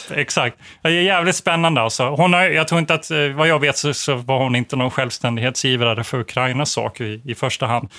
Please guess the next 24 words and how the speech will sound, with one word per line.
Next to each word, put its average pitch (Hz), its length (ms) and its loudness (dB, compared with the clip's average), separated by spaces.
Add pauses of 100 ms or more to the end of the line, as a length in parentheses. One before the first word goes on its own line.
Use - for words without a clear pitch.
(240)
Det 131 60 0
är - 20 2
inte 120 140 -4
därför 117 340 0
hon 113 120 0
är 113 40 -2
känd 113 280 0
i 110 40 -2
alla 113 140 -2
fall. 117 260 -2
Är 123 140 -4
det 117 60 -2
möjligt 120 340 0
att 120 120 0
hon 123 120 0
hade 110 220 0
såna 110 240 -4
åsikter? 110 440 -6
Det 113 80 -10
kan - 120 -4
jag 110 80 -2
inte - 100 -8
svara 120 220 -4
på. - 200 -12